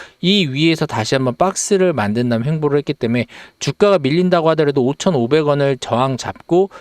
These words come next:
주가 밀릴 때마다 눌림 매수 잡으면 뭐 한다? 주가 상승할 때 우리는 또 한 번 주가 시세를 분출할 거예요. 이 다음에 시세를 늘-, 낼 때 우리는 다시 한번 시세를 먹을 수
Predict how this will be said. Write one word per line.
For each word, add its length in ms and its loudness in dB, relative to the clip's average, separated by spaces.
주가 280 -2
밀릴 300 0
때마다 500 0
눌림 400 0
매수 240 -4
잡으면 560 -2
뭐 80 -8
한다? 180 -8
주가 280 -8
상승할 420 -4
때 100 -6
우리는 240 -6
또 160 0
한 180 0
번 280 0
주가 340 -6
시세를 640 0
분출할 580 -2
거예요. 240 -2
이 80 -4
다음에 380 -4
시세를 680 0
늘-, 240 -2
낼 200 0
때 120 2
우리는 380 -2
다시 220 -8
한번 140 -2
시세를 500 -2
먹을 260 0
수 300 -4